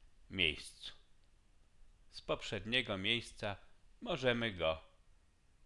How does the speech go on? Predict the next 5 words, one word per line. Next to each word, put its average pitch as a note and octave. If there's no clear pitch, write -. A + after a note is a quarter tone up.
usunąć. F#2
Przeczytajmy, C3+
jaka A#2
to A#2+
liczba. A2+